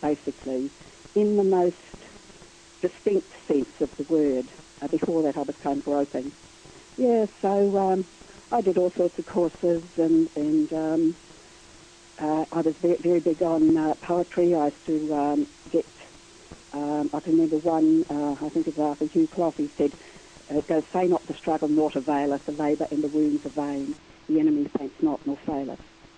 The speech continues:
and as things have been, they will remain." And, and I, I, I was, got, got to put all these, uh, memorised so many of these things, uh, and, but I used to pin them up around on the curtains and things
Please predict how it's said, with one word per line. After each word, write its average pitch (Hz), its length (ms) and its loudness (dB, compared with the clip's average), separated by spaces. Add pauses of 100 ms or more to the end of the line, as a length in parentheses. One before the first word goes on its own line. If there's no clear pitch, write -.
and 147 100 -4
as 143 120 -2
things - 260 -10
have 147 240 -8
been, 151 300 -6 (440)
they 147 140 -2
will 139 140 -4
remain." 135 540 -4 (400)
And, 165 300 4
and 185 140 4
I, 208 220 2
I, 208 280 2
I 185 200 0 (840)
was, 160 120 -2 (200)
got, 214 140 -2 (200)
got 202 140 -4
to - 40 -2
put - 220 0
all 240 220 4
these, 190 240 2
uh, 160 80 2 (240)
memorised 180 720 4
so 185 120 2
many 180 400 2 (360)
of 175 80 0
these 180 240 2
things, 160 460 4 (180)
uh, 151 180 0
and, 156 260 2 (120)
but 170 100 0
I 165 120 2
used - 120 -4
to - 60 -4
pin 190 280 0
them 170 140 2
up 160 180 -2
around 320 460 0 (400)
on 156 140 6
the 156 60 4
curtains 156 460 0
and 156 140 -2
things 156 180 2